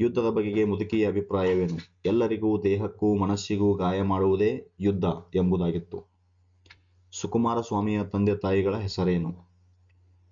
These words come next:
ಸೂರದತ್ತ, ಯಶೋಭದ್ರೆ. ಸುಕುಮಾರ ಸ್ವಾಮಿಗೆ ಯಾವ ಪಟ್ಟವನ್ನು ಕಟ್ಟಲಾಯಿತು? ಶೆಟ್ಟಿಯ ಪಟ್ಟವನ್ನು ಕಟ್ಟಲಾಯಿತು. ನೈಮಿತ್ತಿಕನು ಸುಕುಮಾರ ಸ್ವಾಮಿಯ ಬಗ್ಗೆ ಏನು ಹೇಳಿದನು?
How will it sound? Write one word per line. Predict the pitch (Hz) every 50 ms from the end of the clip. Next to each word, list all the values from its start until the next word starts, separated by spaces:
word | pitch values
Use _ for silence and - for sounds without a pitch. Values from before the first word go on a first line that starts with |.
| _ _ _ _
ಸೂರದತ್ತ, | - - - 110 110 113 107 92 104 95 - - - 107 107 107 85 - - _ _ _ _ _ _ _ _ _ - -
ಯಶೋಭದ್ರೆ. | 95 - - 107 98 90 92 87 87 - 85 82 87 - - - _ _ _ _ _ _ _ _ _ _ _ _ _ _ _ - -
ಸುಕುಮಾರ | 101 - 113 113 113 113 113
ಸ್ವಾಮಿಗೆ | 113 - - 107 104 107 101 107 101
ಯಾವ | 95 90 90 98 101
ಪಟ್ಟವನ್ನು | 101 - 95 - - 98 98 101 101
ಕಟ್ಟಲಾಯಿತು? | 98 101 95 92 98 92 92 90 90 85 - - 80 - - - _ _ _ _ _ _ _ _ _ _ _ _
ಶೆಟ್ಟಿಯ | - - - 107 - - - 113 110 110 107
ಪಟ್ಟವನ್ನು | 104 - 104 87 - 101 98 98 98 101 113 117
ಕಟ್ಟಲಾಯಿತು. | - 98 92 - 92 90 87 85 82 82 - - 87 - - _ _ _ _ _ _ _ _ _ _ - - - 92
ನೈಮಿತ್ತಿಕನು | 98 101 110 120 123 123 - - 104 - 107 110 110
ಸುಕುಮಾರ | 104 - 104 - 104 104 104 104 107
ಸ್ವಾಮಿಯ | 104 - - 101 98 101 101 98
ಬಗ್ಗೆ | 92 98 92 90 92 107 104 98
ಏನು | 98 98 104 101
ಹೇಳಿದನು? | 95 87 90 87 87 82 82